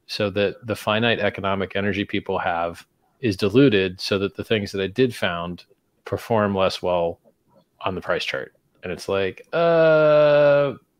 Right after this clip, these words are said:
maybe I won't work on that at all, actually. Like, if other people wanna work on that, if you wanna, if you wanna work hard to go figure out which things I didn't make don't suck, well, go ahead.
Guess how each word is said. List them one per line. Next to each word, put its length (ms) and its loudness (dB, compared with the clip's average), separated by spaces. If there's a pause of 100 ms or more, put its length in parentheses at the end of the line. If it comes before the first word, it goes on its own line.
(100)
maybe 300 0
I 80 4
won't 340 -4 (160)
work 220 -6
on 140 -2
that 160 0
at 80 2
all, 340 4
actually. 420 -10 (560)
Like, 140 -4
if 100 -2
other 180 4
people 240 0
wanna 140 2
work 240 2
on 120 0
that, 240 -2 (400)
if 100 -10
you 100 6
wanna, 320 6
if 140 -10
you 80 0
wanna 180 2
work 220 2
hard 320 2
to 60 -2
go 140 -2
figure 340 -2
out 320 2 (520)
which 300 2
things 240 0
I 100 0
didn't 380 -4
make 280 -10
don't 220 -4
suck, 380 -6 (120)
well, 120 -6
go 160 4
ahead. 280 4